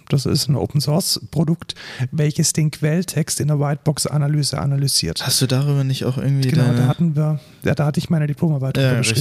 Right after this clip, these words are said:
Speaker 2: richtig, ja.
Speaker 1: tatsächlich, aber in einem ganz anderen Kontext, nämlich über das Vermeiden von Null-Pointer-Exceptions, aber mit denselben Mitteln. Also man nimmt dann so eine S-S-A-Form und mit dieser S-S-A-Form kann man dann Regeln anwenden und kann die dann matchen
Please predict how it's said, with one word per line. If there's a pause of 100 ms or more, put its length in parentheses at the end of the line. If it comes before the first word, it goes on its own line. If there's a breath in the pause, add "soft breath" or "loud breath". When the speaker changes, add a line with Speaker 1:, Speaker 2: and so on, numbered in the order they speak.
Speaker 2:
richtig,
ja.
Speaker 1:
tatsächlich,
aber
in
einem
ganz
anderen
Kontext,
nämlich
über
das (400 loud breath)
Vermeiden
von
Null-Pointer-Exceptions,
aber
mit
denselben
Mitteln.
Also
man
nimmt
dann
so
eine
S-S-A-Form
und
mit
dieser
S-S-A-Form
kann
man
dann
Regeln
anwenden
und
kann
die
dann
matchen